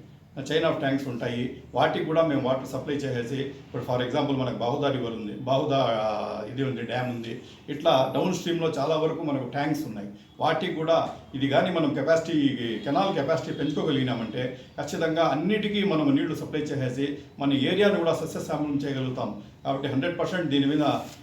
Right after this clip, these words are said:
గో-, ఆ, ఇది చేసేసి ఆ నిలిచిపోయిన వర్క్ను మళ్ళా తిరిగి, ఆ, నిలిచిపోయింది వర్క్ దానికి స్టార్ట్ చేపించేసి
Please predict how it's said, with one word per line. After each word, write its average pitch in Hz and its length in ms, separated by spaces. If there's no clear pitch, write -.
గో-, 147 180
ఆ, 127 200
ఇది 165 100
చేసేసి 156 600
ఆ 120 460
నిలిచిపోయిన 185 520
వర్క్ను 143 680
మళ్ళా 170 200
తిరిగి, 175 600
ఆ, 139 160
నిలిచిపోయింది 143 460
వర్క్ 131 240
దానికి 127 220
స్టార్ట్ - 360
చేపించేసి 143 600